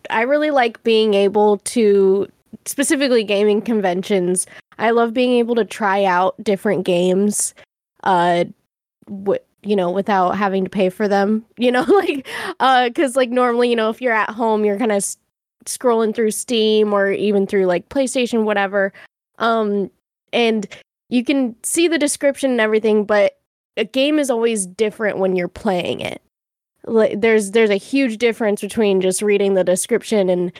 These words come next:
and actually being in it and playing it yourself, and I really like that at conventions you can sit down and play a lot of these games, um, for yourself and see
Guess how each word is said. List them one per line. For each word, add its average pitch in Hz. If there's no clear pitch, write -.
and 220
actually 214
being 202
in 190
it 185
and 202
playing 190
it 180
yourself, 175
and 185
I 208
really 214
like 208
that 190
at -
conventions 202
you 208
can 196
sit -
down 202
and 185
play 196
a 180
lot 170
of 170
these 175
games, 170
um, 170
for 208
yourself 214
and 190
see 202